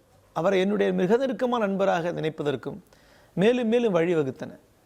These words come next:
இப்போ வருஷம் எவ்வளோ ஆகுது? இருபது வருடங்களுக்கு மேல ஆக போகுதுன்னு நினைக்கிறேன். இத்தனை வருடங்களிலே என்னோட மன ஆத்மாவுக்கு மிக நெருக்கமான நண்பராக பவா இருந்திருக்கிறார். இன்னும் சொல்லப்போனா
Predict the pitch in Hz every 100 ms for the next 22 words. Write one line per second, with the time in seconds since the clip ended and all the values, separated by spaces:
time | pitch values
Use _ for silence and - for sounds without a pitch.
0 | _ _ - 156 160 151 143 - 202 175
1 | 180 165 151 147 156 147 156 170 196 196
2 | 180 160 156 151 151 147 135 127 120 -
3 | - _ _ - - 175 269 233 233 247
4 | 269 240 226 240 214 - - - - 151
5 | 151 170 170 180 - 202 202 180 160 180
6 | 220 196 165 160 151 139 139 139 127 123
7 | - _ - _ 139 131 131 143 143 -
8 | - - _ _ _ _ _ _ _ -
9 | 170 165 202 208 202 202 202